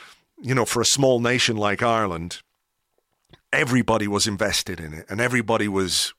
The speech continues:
watching and nothing was happening while games were on and stuff like that. So I think those are the ones that, that stick with me. U S A ninety-four as well, because Ireland were in it again, and Jack Charlton, and you remember those.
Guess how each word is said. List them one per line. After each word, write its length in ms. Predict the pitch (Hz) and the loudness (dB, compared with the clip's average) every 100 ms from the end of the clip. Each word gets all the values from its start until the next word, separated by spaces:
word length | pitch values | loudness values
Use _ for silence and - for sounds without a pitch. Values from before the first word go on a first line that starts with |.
| _ | _
watching 560 | 104 104 - 104 90 87 | -2 0 0 -2 -4 -6
and 320 | 82 80 - - - - - | -6 -8 -10 -14 -20 -20 -6
nothing 360 | 113 139 131 123 | 0 2 2 2
was 180 | 104 - | 2 2
happening 500 | 131 110 101 95 98 | 0 -2 -2 -2 0
while 340 | 98 98 98 | 0 2 0
games 460 | 90 110 107 101 95 | -2 -2 -2 -2 -4
were 140 | 90 | -4
on 280 | 104 101 85 | -4 -6 -8
and 140 | 80 | -6
stuff 260 | - 92 - | -6 -6 -12
like 200 | 87 87 | -14 -12
that. 260 | 95 87 | -14 -10
So 260 | - 92 82 _ - - - | -10 -10 -14 _ -20 -18 -4
I 80 | 131 | 0
think 160 | 190 | 2
those 240 | 165 156 135 | 4 4 4
are 60 | |
the 80 | 113 | 2
ones 300 | 101 95 90 | 0 -2 -2
that, 260 | 101 92 - | -2 -4 -6
that 160 | 92 | -4
stick 300 | - - 95 | -2 -2 -4
with 180 | 101 - | -6 -8
me. 200 | 85 92 - | -12 -14 -14
U 280 | 214 165 143 | -2 2 2
S 140 | 104 | 4
A 100 | 120 | 2
ninety-four 560 | 110 104 95 - 107 104 | 2 -2 -4 0 0 0
as 100 | 90 | -2
well, 220 | 104 101 95 | -2 -2 -4
because 240 | 92 87 | -6 -4
Ireland 420 | 92 98 95 90 | -4 -4 -6 -8
were 160 | 90 92 | -8 -6
in 100 | 92 | -8
it 120 | 87 | -8
again, 440 | 85 90 90 87 | -8 -8 -10 -12
and 160 | 82 76 | -14 -12
Jack 260 | - 73 - | -8 -8 -4
Charlton, 580 | 92 85 82 85 78 | -4 -4 -8 -10 -12
and 100 | 71 71 _ _ | -14 -18 _ _
you 80 | 101 | -14
remember 280 | 85 82 78 | -14 -14 -14
those. 400 | 80 82 - | -14 -16 -18